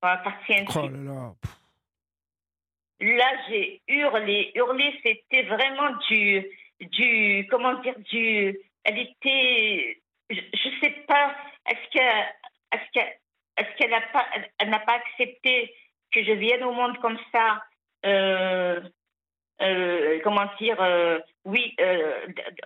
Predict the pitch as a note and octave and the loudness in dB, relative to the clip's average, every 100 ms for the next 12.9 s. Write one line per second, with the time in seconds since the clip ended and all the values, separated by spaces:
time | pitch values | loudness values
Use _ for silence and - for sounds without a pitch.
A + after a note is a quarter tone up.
0 | F#3+ F#3+ F#3+ G#3+ G#3+ G#3+ E3+ E3 D3 - | -10 -6 -2 -2 0 0 2 0 -2 -6
1 | - F#3 G3+ F#3+ F3+ - A#3 E4+ - _ | -4 -2 -2 -2 0 4 4 2 -4 _
2 | _ _ _ _ _ - G3 G3 F#3+ F#3 | _ _ _ _ _ 0 4 4 4 4
3 | F3 E3 D3+ C3+ C#3 - _ _ _ _ | 4 4 4 0 -4 -14 _ _ _ _
4 | _ G3+ G3 G3 G3 G3 F#3 F#3+ A#3+ C4 | _ 0 0 0 -4 -4 -2 2 2 2
5 | F#3 G3 G3 G3 - - F#3 - B3+ - | 0 -2 -2 -14 -8 -6 -2 -2 -4 -6
6 | - - G3 A#3+ - _ _ - G3 F#3+ | -16 -4 -2 -2 -6 _ _ 0 0 2
7 | F#3 F#3+ - A#3 A#3 A#3 G#3+ F#3 - F3+ | 0 -2 -2 0 2 0 0 -2 -2 -2
8 | D#3+ D3+ _ _ _ _ _ _ _ - | 0 -2 _ _ _ _ _ _ _ 0
9 | F#3 F#3+ - - C#4+ - - G#3+ G#3+ A#3 | 0 0 0 0 0 -2 -2 0 0 -4
10 | - A3+ G#3+ G#3+ A#3 G3 F#3 - _ _ | -4 -2 -2 -2 -2 0 -2 -6 _ _
11 | _ G3+ - A3+ A3 G#3+ F#3+ F3+ D#3 B2 | _ -4 0 0 2 2 2 2 0 -4
12 | - G3+ G3 A3+ A#3+ A#3+ A3 G#3+ A#3+ | -2 -2 -2 0 0 0 -4 -2 -2